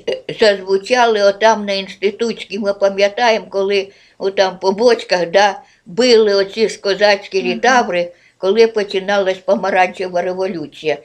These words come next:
Speaker 1: Тобто і режисер, і поет, розумієте, вони ніби глянули в це майбутнє, якого тоді ми, ніхто ще не міг
Speaker 2: Ну,
Speaker 1: знати.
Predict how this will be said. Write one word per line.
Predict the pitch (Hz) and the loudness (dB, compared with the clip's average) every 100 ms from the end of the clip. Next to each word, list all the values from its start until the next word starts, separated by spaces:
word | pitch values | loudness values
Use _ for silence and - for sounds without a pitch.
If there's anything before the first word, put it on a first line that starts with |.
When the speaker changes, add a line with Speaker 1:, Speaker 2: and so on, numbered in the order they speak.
| _ _ _ | _ _ _
Speaker 1:
Тобто | - 233 233 233 208 | 0 0 2 2 2
і | 240 233 202 - _ | 0 -2 -2 -8 _
режисер, | 202 214 214 208 202 277 277 196 110 _ _ | 4 4 4 0 0 0 0 0 -4 _ _
і | - 226 208 - _ _ _ _ | -4 0 0 -4 _ _ _ _
поет, | 214 214 254 254 - | 4 4 4 2 0
розумієте, | 190 196 196 214 240 226 | -8 -8 -6 -2 -2 0
вони | 208 208 214 | -2 -2 -2
ніби | 233 233 202 | 0 0 0
глянули | 196 208 220 202 196 196 | 2 2 2 2 0 0
в | 196 | -2
це | 220 | -2
майбутнє, | 202 208 196 214 185 175 | -2 -2 -2 -4 -8 -6
якого | 170 196 196 | -4 -2 -4
тоді | 196 180 - | -4 -6 -6
ми, | 185 185 - | -8 -10 -12
ніхто | 180 175 - 208 | -14 -12 -8 -6
ще | - 180 | -6 -8
не | 170 | -8
міг | 170 170 | -12 -8
Speaker 2:
Ну, | 370 | -4
Speaker 1:
знати. | 370 135 - | -2 -2 -2